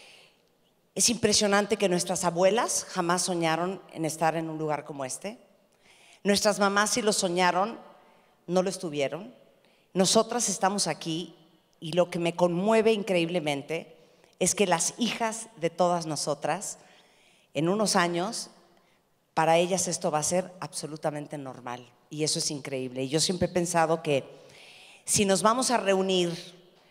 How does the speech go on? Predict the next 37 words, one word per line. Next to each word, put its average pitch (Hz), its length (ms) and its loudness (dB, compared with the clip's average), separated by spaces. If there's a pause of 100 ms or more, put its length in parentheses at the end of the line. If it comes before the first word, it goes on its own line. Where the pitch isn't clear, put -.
(840)
a 175 80 2
mentirnos 202 600 2
unos 208 240 0
a 165 100 4
otros, 165 720 0 (160)
pues 147 140 -8
mejor 160 260 2
que 220 120 -4
cada 170 180 0
quien 156 180 -4
se - 80 -4
quede 135 200 -8
en 127 60 -10
su - 120 -10
casa. - 320 -10 (840)
Y 185 80 0
cuando 214 200 6
yo 247 120 4
me 320 120 6
paro 262 260 6
en 254 100 0
un 254 120 2
foro, 233 960 0
aunque 175 280 0
no 202 120 2
nos 226 160 2
conocemos 214 760 2
ustedes 185 480 2
y 160 60 -8
yo, 156 340 2 (480)
yo 202 100 4
me 247 100 2
siento 254 280 2
con 220 120 4
la 185 60 2
absoluta 190 380 2
obligación 190 800 2